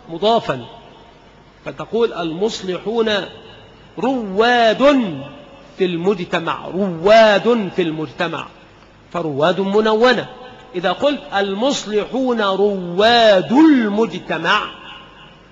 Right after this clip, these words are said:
لا تنون لأجل الإضافة، لأن عند الإضافة تحذف أشياء، لا ينون الاسم الذي يكون منونا عند الإضافة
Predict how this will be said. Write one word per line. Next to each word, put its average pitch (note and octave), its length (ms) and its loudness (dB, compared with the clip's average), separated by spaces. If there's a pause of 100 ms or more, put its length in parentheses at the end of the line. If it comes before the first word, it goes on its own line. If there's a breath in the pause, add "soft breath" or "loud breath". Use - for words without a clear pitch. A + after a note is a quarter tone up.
(600)
لا F#3 120 -2
تنون F3+ 500 -4 (100)
لأجل D#3 380 -8
الإضافة، C3 460 -10 (1700)
لأن E3 320 -4
عند F#3+ 240 -2
الإضافة F#3+ 440 -4
تحذف F3 500 -8
أشياء، - 420 -6 (1500)
لا D3 140 -4
ينون E3+ 600 0 (720)
الاسم E3+ 360 -6
الذي D#3 300 -4
يكون E3+ 440 -6
منونا D3 540 -4
عند F3+ 200 -4
الإضافة G3 540 -2